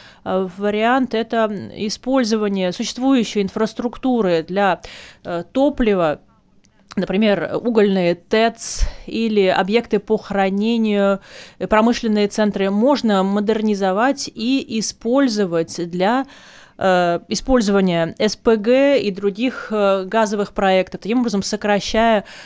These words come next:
отпечаток, э, углеродный для новых проектов. И кроме того, еще один момент важный — это индустриальные узлы или центры, которые могут включать, э, с-,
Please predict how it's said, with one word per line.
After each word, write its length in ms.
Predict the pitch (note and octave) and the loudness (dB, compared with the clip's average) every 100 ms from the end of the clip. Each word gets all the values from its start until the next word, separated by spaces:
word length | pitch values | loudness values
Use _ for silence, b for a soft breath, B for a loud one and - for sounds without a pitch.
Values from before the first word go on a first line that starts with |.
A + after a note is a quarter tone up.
| B | B
отпечаток, 680 | - F3+ G#3+ A#3 A3 D#3+ - | -10 -4 0 0 0 -2 -4
э, 280 | E3+ D3+ D3+ - | -4 -4 -4 -6
углеродный 880 | - G3+ A3 G#3 A#3+ C4 G#3+ F#3 F3 | -4 2 4 4 4 2 2 0 2
для 300 | F#3 A3 - | 2 2 0
новых 760 | G3+ G#3 A3+ C#4 B3+ F#3 - | -2 2 4 4 4 0 0
проектов. 800 | G3 F3+ D#3+ - - E3+ B B B B - | 0 0 -2 -4 -12 -14 B B B B 0
И 100 | G3+ | -4
кроме 280 | B3+ C4+ - | -2 0 2
того, 320 | - F#3+ C4+ | 0 0 0
еще 300 | B3+ - A#3+ | -2 -2 -2
один 260 | A3+ G#3+ | 0 -2
момент 460 | G3+ G3+ A#3+ C#4+ A#3 | -4 -4 -2 -4 -2
важный — 520 | A#3 A#3+ A#3+ A#3 A#3+ B B B | -2 0 -2 -4 -6 B B B
это 400 | - B3 C4 B3+ - | -4 0 2 2 0
индустриальные 760 | A3 G#3 - G#3+ B3+ B3+ A3+ | -2 -2 0 2 4 4 2
узлы 540 | G3 A3+ A3 G#3+ B3+ B3 | 2 -2 -2 0 2 2
или 280 | F3 F#3+ A#3 | 2 -2 -2
центры, 640 | - A3+ E3+ D#3+ E3+ E3 | 0 0 0 -2 -2 -2
которые 340 | E3 F3 G#3+ G#3+ | -4 -4 -2 -2
могут 300 | G#3 G3+ - | 0 -2 -6
включать, 840 | G#3+ A3 G#3+ A3+ F#3+ E3 E3+ - | -2 -2 0 0 0 0 -2 -6
э, 180 | E3+ | -6
с-, 100 | D#3+ | -8